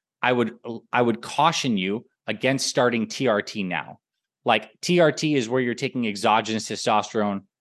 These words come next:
through the form of shots. Typically, shots are, like, the best way people do it, but there's also pellets or some creams. But you're basically getting external testosterone. You're saying that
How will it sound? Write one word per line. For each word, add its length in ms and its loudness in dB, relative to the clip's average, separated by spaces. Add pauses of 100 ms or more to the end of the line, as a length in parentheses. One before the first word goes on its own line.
(160)
through 160 0
the 80 2
form 540 -2
of 180 -6
shots. 580 2 (280)
Typically, 340 2
shots 340 2
are, 120 2
like, 180 2
the 60 -2
best 240 0
way 100 0
people 240 -6
do 180 0
it, 80 0
but 60 -12
there's 160 -4
also 220 -2
pellets 600 0 (400)
or 180 2
some 280 -2
creams. 560 -6 (260)
But 80 -2
you're 100 4
basically 460 2
getting 380 2
external 480 -2
testosterone. 720 -2
You're 120 -4
saying 440 -2
that 260 -2